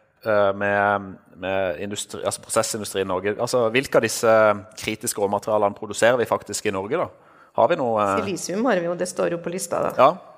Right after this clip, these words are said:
Speaker 1: silisium er viktig.
Speaker 2: Ja, så vi
Speaker 1: Der er vi en stormakt.
Speaker 2: Der er vi en stormakt, ja. Silisium så har vi vel,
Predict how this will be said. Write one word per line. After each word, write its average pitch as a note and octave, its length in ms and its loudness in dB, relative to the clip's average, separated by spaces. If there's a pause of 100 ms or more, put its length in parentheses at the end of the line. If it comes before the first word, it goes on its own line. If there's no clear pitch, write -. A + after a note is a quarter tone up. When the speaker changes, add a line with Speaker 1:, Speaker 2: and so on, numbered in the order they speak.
(200)
Speaker 1:
silisium A#2 500 -2
er F#2+ 80 -2
viktig. - 320 -10
Speaker 2:
Ja, C4 140 -8 (420)
så - 140 -14
vi G3 100 -2
Speaker 1:
Der B2+ 220 6
er A#2 40 6
vi A#2 120 4
en A2 100 2
stormakt. G#2 640 -6 (140)
Speaker 2:
Der F#3+ 180 2
er F#3 80 -2
vi E3+ 60 -6
en F#3 80 -8
stormakt, E3 520 -6
ja. F3+ 160 -6
Silisium E3+ 560 -8
så G3+ 140 -4
har F#3+ 100 2
vi E3 80 -2
vel, E3 140 -4